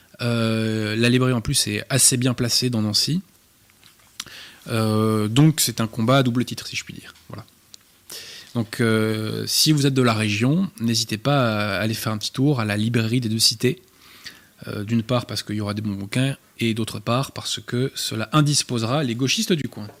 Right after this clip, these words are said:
Voilà. Nous en arrivons maintenant, monsieur Pierre de Tirmont, <clears throat> si vous le voulez bien, et si je n'ai rien oublié. Euh,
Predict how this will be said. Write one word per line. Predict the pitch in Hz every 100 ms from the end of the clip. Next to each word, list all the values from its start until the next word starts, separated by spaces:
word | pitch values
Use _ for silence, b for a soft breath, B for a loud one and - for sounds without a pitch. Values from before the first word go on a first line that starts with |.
| - 110
Voilà. | 117 104 _ _ _ - - _ _ _ _ _ _ _ _ _ _ _ _ _ _ _ - b b -
Nous | 139 180
en | 170
arrivons | 151 143 151
maintenant, | 123 123 147 175 -
monsieur | 127 113 139
Pierre | 120
de | 110
Tirmont, | - 107 131 - - 208
<clears throat> | 170 107
si | -
vous | 151
le |
voulez | 147 117
bien, | 110 135 180 - _ _ _ _ _ - _ _ - B B B
et | -
si | 113 -
je | 120
n'ai | 110
rien | 113
oublié. | 104 101 117 147 - _ _ - - _ - - B B B B
Euh, | - 110 107 107 104 98 101 104 104